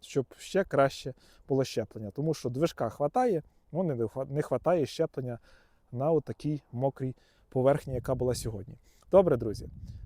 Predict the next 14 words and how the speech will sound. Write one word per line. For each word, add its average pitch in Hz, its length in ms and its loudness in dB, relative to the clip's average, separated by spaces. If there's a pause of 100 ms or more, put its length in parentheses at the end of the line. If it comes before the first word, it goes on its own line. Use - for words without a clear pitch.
(100)
будуть 190 300 6
запитання, 190 680 2
пишіть 196 280 -2
в - 40 -12
коментарях, 127 520 0
в 143 40 -2
особисті 185 400 2
запитання, 151 480 2
як 135 80 -2
завжди, 135 280 2
на 127 140 0
електронну 135 360 0
адресу 190 540 0
та 190 280 4